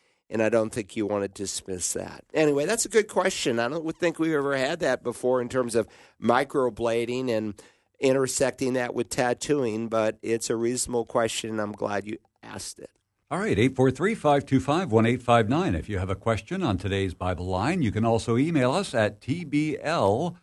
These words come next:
Speaker 2: at W A G P dot net, as has Mary Beth from Orangeburg,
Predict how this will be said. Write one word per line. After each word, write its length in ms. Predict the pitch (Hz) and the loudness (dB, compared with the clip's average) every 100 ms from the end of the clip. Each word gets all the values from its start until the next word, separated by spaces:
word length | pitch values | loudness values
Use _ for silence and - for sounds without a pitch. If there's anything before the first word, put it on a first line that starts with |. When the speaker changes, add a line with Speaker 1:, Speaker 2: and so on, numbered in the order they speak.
| _ _ _ | _ _ _
Speaker 2:
at 260 | - 85 78 | -6 -4 -4
W 360 | 98 110 110 113 | -2 0 2 2
A 140 | 117 | 2
G 160 | 87 113 | 2 0
P 220 | 104 120 | 0 2
dot 240 | 113 117 | 4 2
net, 260 | 113 170 92 | 2 2 0
as 300 | 120 175 156 | -2 0 0
has 340 | 120 120 117 82 | 0 2 2 0
Mary 340 | 90 117 143 | 2 2 2
Beth 460 | 120 127 180 147 - | 0 0 -2 -2 -6
from 200 | 110 98 90 | -4 -4 -4
Orangeburg, 840 | 127 170 113 82 - 101 147 151 | -6 0 0 0 -2 0 0 -2